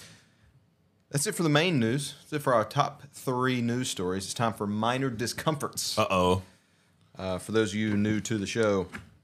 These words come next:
Speaker 1: minor discomforts is where we, uh, read off the headlines of some news stories that didn't quite make the cut for the top three.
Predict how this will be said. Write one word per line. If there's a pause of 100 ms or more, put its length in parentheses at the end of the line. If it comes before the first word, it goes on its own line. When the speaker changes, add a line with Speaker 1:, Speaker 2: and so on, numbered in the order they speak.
(600)
Speaker 1:
minor
discomforts
is
where (680)
we, (100)
uh,
read
off
the
headlines
of
some
news
stories
that
didn't
quite
make
the
cut
for
the
top
three.